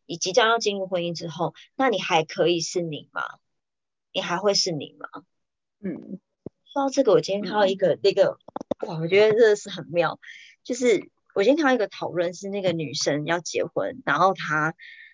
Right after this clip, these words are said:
Speaker 1: 结婚之后，她就发，她本，我不知道为什么她原本没有问清楚这个问题。总而言之，就是她就讲说，她要结婚了，然后她就要怀孕，就预计说要生小孩。然后她的婆婆，未来婆婆一发现她说要生小孩之后，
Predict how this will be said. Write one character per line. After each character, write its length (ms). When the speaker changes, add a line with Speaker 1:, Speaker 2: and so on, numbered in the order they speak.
Speaker 1:
结 180
婚 140
之 100
后， 160
她 160
就 100
发， 300
她 140
本， 260
我 60
不 80
知 40
道 80
为 60
什 120
么 60
她 140
原 160
本 140
没 80
有 100
问 220
清 240
楚 160
这 100
个 80
问 180
题。 220
总 160
而 60
言 180
之， 120
就 100
是 160
她 220
就 100
讲 260
说， 300
她 140
要 80
结 260
婚 360
了， 140
然 120
后 80
她 40
就 120
要 100
怀 300
孕， 160
就 160
预 160
计 200
说 160
要 120
生 240
小 140
孩。 280
然 120
后 40
她 60
的 120
婆 200
婆， 460
未 220
来 200
婆 200
婆 260
一 100
发 220
现 260
她 220
说 200
要 160
生 160
小 120
孩 100
之 100
后， 80